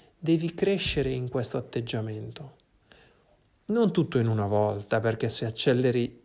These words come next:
troppo potresti non essere pronto. Devi depurarti lentamente. Ero qui con un gruppo di persone giovani. Stavano parlando delle loro abitudini e in tutto quello che descrivevano io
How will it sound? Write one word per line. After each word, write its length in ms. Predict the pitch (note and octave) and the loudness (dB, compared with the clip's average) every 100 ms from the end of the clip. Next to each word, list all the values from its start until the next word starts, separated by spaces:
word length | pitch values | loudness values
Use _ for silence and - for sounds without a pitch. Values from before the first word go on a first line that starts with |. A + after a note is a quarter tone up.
| - | -20
troppo 460 | - B2+ D3 - B2 | -4 -2 -2 -4 -8
potresti 560 | A2+ A#2 A#2+ A2+ - A#2 | -4 -2 -2 -2 -4 -4
non 160 | A2+ | -4
essere 360 | A2+ - A#2+ A2 | -6 -4 -4 -4
pronto. 640 | C3 B2+ A2+ G#2+ A#2 A2 - - - | -4 -4 -4 -6 -10 -12 -14 -20 -16
Devi 280 | - B2+ B2 | -4 0 0
depurarti 1300 | B2 B2 - - - D3 B2+ C3 D3+ - D#3+ D3+ - - _ | 0 0 -2 -8 -6 -2 -2 -2 -4 -4 -2 -2 -8 -20 _
lentamente. 1000 | C#3+ C#3 C3+ A2+ A#2 B2 A2+ G#2+ - A#2+ - _ _ _ _ _ _ - - | -4 -2 0 -2 -2 -4 -6 -8 -12 -16 -18 _ _ _ _ _ _ -20 -20
Ero 260 | - G3+ G#3+ | -2 2 2
qui 280 | G#3 C#3 C3 | 2 -2 0
con 180 | - E3 | 0 2
un 140 | E3+ | 2
gruppo 260 | G3 G#3 F#3 | 0 2 2
di 120 | D#3 | 2
persone 500 | D#3 D3+ - D#3+ D3 | -2 -2 -2 0 0
giovani. 600 | B2 A#2 A2+ A2+ A#2 C3+ _ _ _ | 0 -2 -2 -4 -6 -8 _ _ _
Stavano 500 | - - E3+ E3+ D3+ | -6 -2 0 0 0
parlando 460 | D#3+ D#3 F3+ F#3 | -2 -2 -4 -4
delle 280 | D#3 D3 C3+ | -2 0 0
loro 240 | B2+ C3+ | -2 -2
abitudini 680 | B2+ B2+ A#2 A#2 G#2+ A2 A2+ - - - _ | -2 -4 -6 -6 -6 -8 -10 -14 -20 -20 _
e 140 | E3 | -2
in 140 | F3+ | -2
tutto 280 | F3 A3+ G3+ | -2 -2 -2
quello 300 | G3 F3 D#3+ | 0 0 2
che 100 | D3+ | 0
descrivevano 840 | C3+ C3 - C3+ B2 C3+ C#3 D#3+ F3 - - _ | -2 -4 -4 -2 0 0 -2 -6 -8 -14 -20 _
io 460 | - D#3 F#3 - - | -2 0 0 -4 -12